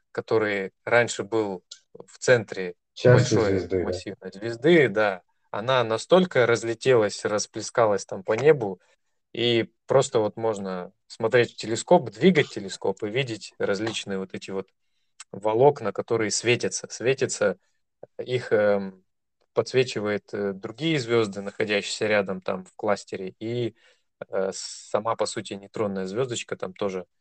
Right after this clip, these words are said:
Speaker 1: излучает, она тоже их подсвечивает. Это очень круто. Это круто, чтобы об этом рассказать, чтобы это увидеть тоже. Вот, поэтому,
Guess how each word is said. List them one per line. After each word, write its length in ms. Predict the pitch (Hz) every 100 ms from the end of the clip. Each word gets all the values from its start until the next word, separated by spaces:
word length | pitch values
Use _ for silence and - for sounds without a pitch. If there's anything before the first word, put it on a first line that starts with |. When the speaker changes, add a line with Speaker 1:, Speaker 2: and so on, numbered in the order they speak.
| _ -
Speaker 1:
излучает, 560 | 98 98 98 123 110 101
она 160 | 95
тоже 260 | 95 107 101
их 40 | -
подсвечивает. 540 | 104 - 95 - 104 _ _ _ _ _ _
Это 200 | 127 127
очень 220 | 127 123 123
круто. 360 | 131 120 90 - _ _ _ -
Это 460 | 104 110 107 107 101
круто, 680 | - 104 127 113 104 101 - - _ _
чтобы 540 | - - 110 98 104 101
об 160 | 98 101
этом 240 | 101 98
рассказать, 480 | 98 - 104 120 117
чтобы 320 | - 95 98
это 140 | 98 95
увидеть 300 | 98 92 92
тоже. 260 | 98 90 90 _ _ _ _ _ _ _ _ _ _
Вот, 160 | 92 87
поэтому, 520 | 101 104 104 98 95